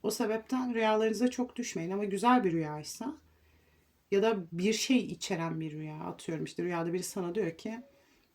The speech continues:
"Şuraya gitmelisin." O zaman oraya gitmeye çalış ama, e, içerisinde ölüm kalım varsa hayır, e, genelde kupa kartları güzel geldiği için o senin kuruntun olacak. Çünkü burada şeytan bu ay içerisinde kuruntulu olacağınızı gösteriyor.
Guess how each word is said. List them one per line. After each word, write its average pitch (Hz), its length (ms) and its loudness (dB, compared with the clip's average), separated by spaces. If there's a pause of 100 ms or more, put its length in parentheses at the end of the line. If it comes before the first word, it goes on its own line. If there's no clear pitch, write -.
(140)
"Şuraya 214 380 4
gitmelisin." 156 540 -4
O 196 80 0
zaman 208 180 -2
oraya 208 280 2
gitmeye 226 460 2
çalış 190 420 -2
ama, 190 340 0 (160)
e, 180 180 -6
içerisinde 196 520 -2
ölüm 196 320 2
kalım 202 340 0
varsa 170 480 -4 (360)
hayır, 220 480 2
e, 180 180 -4
genelde 196 380 2
kupa - 300 -4
kartları 214 400 -2
güzel 190 340 2
geldiği 160 420 -2
için 247 220 0
o 202 60 0
senin 247 420 2 (380)
kuruntun 247 460 8
olacak. 175 480 4
Çünkü 214 480 0 (440)
burada 202 240 2
şeytan 226 540 4
bu 208 60 2
ay 208 100 4
içerisinde 196 480 -4
kuruntulu 226 480 4
olacağınızı 156 520 0
gösteriyor. 151 640 -6